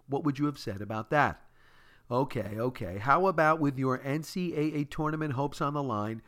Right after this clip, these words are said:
would back-to-back thrilling wins over Marquette and Villanova have been plausible? Lastly, how about taking Nova to the final seconds of a classic Big East tournament championship game?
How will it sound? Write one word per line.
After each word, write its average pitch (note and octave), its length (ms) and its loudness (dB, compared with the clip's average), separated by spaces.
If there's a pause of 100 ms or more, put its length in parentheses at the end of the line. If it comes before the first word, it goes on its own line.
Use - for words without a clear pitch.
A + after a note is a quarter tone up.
(300)
would C#3 220 0
back-to-back D3 800 2
thrilling D#3+ 680 0
wins E3 320 0
over D#3 200 0
Marquette C#3+ 560 0
and C#3+ 200 -6
Villanova C3 580 0
have C#3+ 180 -2
been B2+ 180 -2
plausible? F3+ 720 -2 (560)
Lastly, G3 640 0 (280)
how A#3 200 0
about G3+ 280 2
taking G3 460 0
Nova E3+ 400 4
to C#3+ 240 -2
the C#3 160 -2
final F3+ 460 0
seconds D#3+ 480 -4
of C#3 180 -4
a C#3 80 0
classic E3+ 680 -4
Big D#3 220 2
East D#3+ 240 -6
tournament C#3+ 460 -2
championship F#3+ 680 -2
game? G2 320 -4